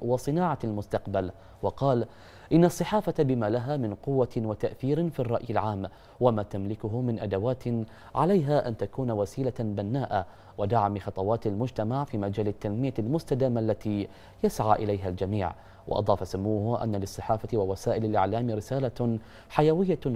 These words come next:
قادرة على الارتقاء بالمجتمع وتعزيز جهوده في مجال التنمية، فالصحافة تصل إلى الجميع وأداة لتنوير العقول وتحفيزها على الإبداع والابتكار.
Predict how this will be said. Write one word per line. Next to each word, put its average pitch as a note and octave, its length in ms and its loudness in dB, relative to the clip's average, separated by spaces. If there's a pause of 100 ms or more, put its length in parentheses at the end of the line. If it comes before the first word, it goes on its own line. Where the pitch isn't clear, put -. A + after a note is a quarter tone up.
(120)
قادرة C#3 400 0
على G#2+ 200 2
الارتقاء - 560 -4
بالمجتمع G2+ 680 0 (260)
وتعزيز G2 600 0
جهوده G#2 600 -2
في A#2 140 -6
مجال G#2 320 -2
التنمية، A2 640 0 (480)
فالصحافة F3 500 2
تصل C3 560 0
إلى A2+ 120 2
الجميع A2 480 0 (220)
وأداة G#2+ 580 -2 (280)
لتنوير E3 420 4
العقول C3 500 0
وتحفيزها A2+ 720 -4
على A#2+ 200 0
الإبداع G#2 600 0
والابتكار. A2 760 -2